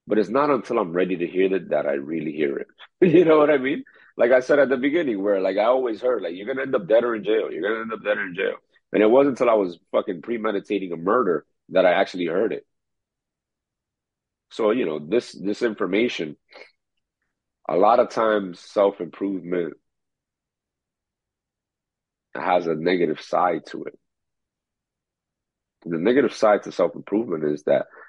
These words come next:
motherfuckers get a s-, a false sense of accomplishment.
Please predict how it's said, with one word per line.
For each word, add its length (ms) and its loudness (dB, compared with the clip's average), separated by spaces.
motherfuckers 680 0
get 120 4
a 40 4
s-, 300 -14
a 60 -16
false 280 4
sense 320 -4
of 100 -6
accomplishment. 840 -6